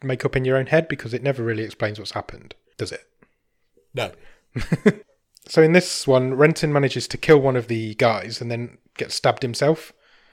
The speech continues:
Speaker 2: Yeah, so
Speaker 1: Quite
Speaker 2: they
Speaker 1: quickly.
Speaker 2: sneak out, they sneak out into the kitchen area. He takes down one of them. He's got this, like, how would you describe it? A power glove.
Speaker 1: Yeah, electro knuckle dusters over it. <laughs>
Speaker 2: Okay.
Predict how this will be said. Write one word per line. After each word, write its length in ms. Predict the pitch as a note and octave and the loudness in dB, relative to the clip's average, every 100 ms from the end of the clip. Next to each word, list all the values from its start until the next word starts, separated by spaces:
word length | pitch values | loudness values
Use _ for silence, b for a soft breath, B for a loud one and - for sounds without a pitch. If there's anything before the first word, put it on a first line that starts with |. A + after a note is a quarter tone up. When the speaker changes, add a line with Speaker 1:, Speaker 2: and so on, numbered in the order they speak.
| b b b b | b b b b
Speaker 2:
Yeah, 140 | C3+ G2 | -4 -2
so 180 | - | -2
Speaker 1:
Quite 140 | A2+ A#2 | -2 0
Speaker 2:
they 160 | - C3+ | 2 2
Speaker 1:
quickly. 100 | D3 D3+ | 2 2
Speaker 2:
sneak 60 | |
out, 140 | C#3+ - - _ _ | 0 -6 -16 _ _
they 120 | A#2 | -6
sneak 320 | A2 C#3+ A#2+ A#2 | -4 -4 -4 -4
out 340 | G#2 G#2 A#2 - | -4 -6 -10 -14
into 300 | - G#2+ - | -10 -8 -6
the 160 | G2 F#2+ _ _ | -8 -10 _ _
kitchen 380 | - - G2 F2 | -12 -12 -12 -12
area. 480 | E2+ - - A2 A#2+ | -12 -14 -14 -14 -14
He 120 | A#2 | -12
takes 260 | - B2+ A2 | -6 -4 -2
down 220 | A2+ G#2 | -4 -4
one 160 | A2 G#2 | -4 -6
of 80 | |
them. 260 | F2 E2+ F#2+ _ _ B B - | -8 -12 -14 _ _ B B -14
He's 160 | C#3 | -12
got 260 | - G3 - | -8 -10 -8
this, 220 | C3 - | -12 -10
like, 240 | A#2+ A2 _ _ _ _ _ _ | -10 -12 _ _ _ _ _ _
how 140 | - A#2 | -10 -8
would 160 | G#2+ | -8
you 100 | G#2 | -10
describe 540 | G2 G2 - G2+ G2 - | -8 -6 -6 -8 -8 -12
it? 160 | - _ _ _ | -16 _ _ _
A 80 | - | -18
power 400 | - - B2 A2 | -12 -4 0 0
glove. 500 | F#2 G#2+ F#2+ F#2 - - - | -2 -4 -4 -6 -12 -16 -2
Speaker 1:
Yeah, 300 | C#3 G#2 G#2+ - | 0 0 -6 -4
electro 320 | C#3+ - C3+ | -4 0 -2
knuckle 260 | B2+ - A2 | -2 -4 -6
dusters 380 | G2 - F#2 | -6 -8 -10
over 220 | G2+ F#2+ G#2 | -10 -10 -10
it. 180 | C3 - | -10 -10
<laughs> 460 | - - _ _ | -14 -16 _ _
Speaker 2:
Okay. 440 | C3+ C#3 - A#2+ | -6 -4 -4 -6